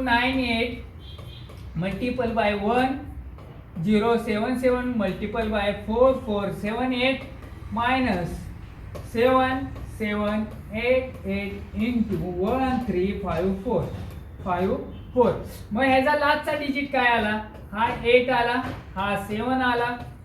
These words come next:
हा फोर आला. ठीक आहे, ह्याचा यु-, या प्रॉडक्टचा युनिट डिजिट काढायचा आणि या प्रॉडक्टचा युनिट डिजिट काढायचा. ह्याचा लास्टचा डिजिट आठ,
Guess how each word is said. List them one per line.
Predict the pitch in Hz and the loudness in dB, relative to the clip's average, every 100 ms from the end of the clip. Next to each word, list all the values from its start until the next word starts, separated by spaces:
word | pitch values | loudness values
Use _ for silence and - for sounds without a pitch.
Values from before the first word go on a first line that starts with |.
| 165 | -4
हा | 175 175 - | -2 -2 0
फोर | 240 262 269 | 6 8 8
आला. | 247 233 226 220 - - - - - | 4 2 0 -2 -12 -14 -14 -14 -8
ठीक | 254 269 | -2 0
आहे, | 285 277 | 0 0
ह्याचा | 233 226 | -2 0
यु-, | 254 269 262 214 | 2 2 0 0
या | 240 | 0
प्रॉडक्टचा | 247 254 254 247 262 | 4 6 6 4 2
युनिट | 254 247 247 220 | 2 0 0 -2
डिजिट | 247 247 - | 0 -2 -2
काढायचा | 240 226 226 226 | 0 2 0 0
आणि | 220 220 226 | 0 2 2
या | 226 | 0
प्रॉडक्टचा | 226 226 220 214 226 | 0 0 0 -2 0
युनिट | 220 220 214 214 | 2 4 4 4
डिजिट | 208 202 190 | 2 -2 -2
काढायचा. | 196 180 185 | 0 2 2
ह्याचा | 202 214 240 | 2 0 2
लास्टचा | 240 233 254 | 4 2 0
डिजिट | 240 233 240 226 | 0 -2 -4 -2
आठ, | 202 214 233 | 2 2 2